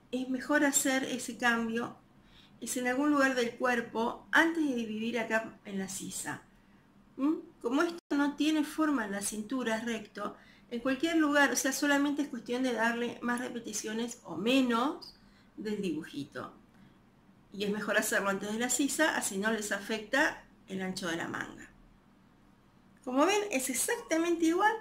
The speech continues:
solo que es más chiquito. Me lo probaría, pero no me entra ni con arte de magia. Así que bueno, se los muestro así. Miren qué hermoso.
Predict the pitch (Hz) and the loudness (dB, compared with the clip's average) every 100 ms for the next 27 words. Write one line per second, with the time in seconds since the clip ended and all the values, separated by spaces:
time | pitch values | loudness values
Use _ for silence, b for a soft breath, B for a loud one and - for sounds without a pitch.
0 | - - 311 294 294 247 233 269 262 196 | -6 -4 0 2 0 -2 -2 -4 -6 -8
1 | 175 - - 196 202 220 240 262 294 359 | -10 -10 -12 -10 -8 -4 2 4 4 4
2 | 370 381 B B B - _ - - 220 | 0 -2 B B B -20 _ -12 -4 -2
3 | 214 214 208 202 202 208 226 262 262 262 | -2 -2 -2 -2 -4 -4 -2 0 2 2
4 | 277 277 269 220 208 202 202 208 202 202 | 2 4 2 0 -4 -6 -4 -4 -4 -4
5 | 185 180 185 - - - - _ - b | -2 -2 -6 -10 -12 -14 -20 _ -20 b
6 | b b b _ _ _ _ - - 202 | b b b _ _ _ _ -20 -8 -4
7 | 226 233 247 220 190 185 170 190 208 202 | -4 -2 -2 0 -2 -4 -4 -4 -6 -4
8 | 233 233 214 196 - 196 196 190 185 190 | -6 -4 -8 -8 -10 -6 -4 -2 -2 -2
9 | 180 - - 277 240 214 | -2 -4 -4 -2 -2 -4